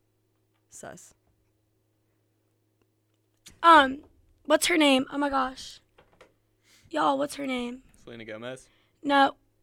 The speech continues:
Speaker 2: no.
Speaker 1: Would
Speaker 2: She's older. She, like, she went
Speaker 3: Oprah?
Speaker 2: to, no. She went to jail. She's friends with, she has a cookbook or a cook show with Snoop Dogg or something. Martha Stewart. She's so sus.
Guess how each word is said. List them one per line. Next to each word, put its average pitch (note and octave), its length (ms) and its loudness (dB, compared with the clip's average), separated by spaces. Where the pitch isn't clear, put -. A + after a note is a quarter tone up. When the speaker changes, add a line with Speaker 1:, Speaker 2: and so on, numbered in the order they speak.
Speaker 2:
no. C4 400 -10
Speaker 1:
Would A#3+ 120 -4
Speaker 2:
She's D4+ 220 -2
older. E4 600 4
She, D4+ 240 -4
like, - 340 -2
she - 200 -12
went C#3+ 120 -6
Speaker 3:
Oprah? B2+ 100 0
Speaker 2:
to, C3 60 -18
no. C4 320 -6
She - 160 -2
went D4+ 140 2
to F4 80 -6
jail. C#4+ 600 2
She's - 240 -4
friends C#4 220 2
with, - 180 -8
she - 140 -4
has D#4 120 0
a D#4+ 60 -6
cookbook - 540 -2
or C#4+ 80 4
a C#4 40 0
cook - 240 -10
show C#4 120 -4
with C#4+ 100 -4
Snoop B3+ 280 -4
Dogg D4+ 260 -4
or D4+ 60 -16
something. D4+ 400 -16
Martha D#4 260 10
Stewart. C4+ 440 8
She's D#4 340 4
so C#4+ 360 10
sus. C4 300 8